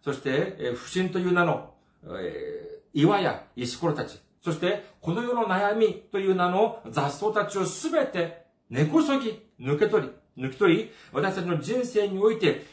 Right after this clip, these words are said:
イエス様という極上のブドウの実を結び、イエス様という極上のブドウを私たちの隣人へ、そして全世界に語り伝える皆様であらんことをお祈りいたします。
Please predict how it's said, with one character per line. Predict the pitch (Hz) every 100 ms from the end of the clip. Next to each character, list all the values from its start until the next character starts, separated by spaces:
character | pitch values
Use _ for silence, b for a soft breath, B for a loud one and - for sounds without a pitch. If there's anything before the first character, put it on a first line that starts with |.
| -
イ | 151
エ | 269
ス | 294
様 | 226 196 175
と | 170
い | 143
う | 117
極 | 135 147 269
上 | 262 269 247
の | 214 226 - _ _ _
ブ | 117 143
ド | 151 151 135
ウ |
の | 160 160 -
実 | 127 170
を | 190
結 | 180 175 254
び、 | 185 - - b b
イ | 139
エ | 151
ス | 147
様 | 143 139
と | 147
い | 147
う | 156
極 | 156 156 214
上 | 240 226
の | 220
ブ | 165 180
ド | 190
ウ | 175
を | 196 - B B
私 | 113 123 127
た | 123
ち |
の | 135 127
隣 | 131 147 151
人 | 151 160
へ、 | 139 - B _
そ | 165
し |
て | 185 214 - 151
全 | 143 311 302 269
世 | - 302
界 | 269 208 143
に | 135 156 - _
語 | 165 -
り | 143 147 -
伝 | 180 175
え |
る | 160 - - -
皆 | 123
様 | 127 113
で | 107
あ | 104
ら | 104
ん | 95
こ | 107
と | 131
を | 147 147 -
お | 101 107
祈 | 113
り | 113
い |
た | 110
し | 117
ま | 110
す。 | -